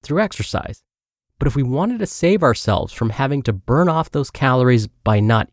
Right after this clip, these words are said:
eating them, we're talking about something like, instead of drinking a regular soda with lunch,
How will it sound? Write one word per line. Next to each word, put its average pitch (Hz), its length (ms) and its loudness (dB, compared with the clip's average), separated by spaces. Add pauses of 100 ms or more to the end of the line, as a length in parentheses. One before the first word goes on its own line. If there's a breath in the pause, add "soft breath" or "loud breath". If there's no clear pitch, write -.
eating 175 320 4
them, 95 280 -2 (640)
we're 139 80 -2
talking 214 380 0
about 165 260 2
something 143 480 0
like, 131 400 2 (560)
instead 156 400 0
of 147 120 -2
drinking 147 360 0
a 120 80 2
regular 117 440 0
soda 156 300 2
with 151 140 0
lunch, 165 420 0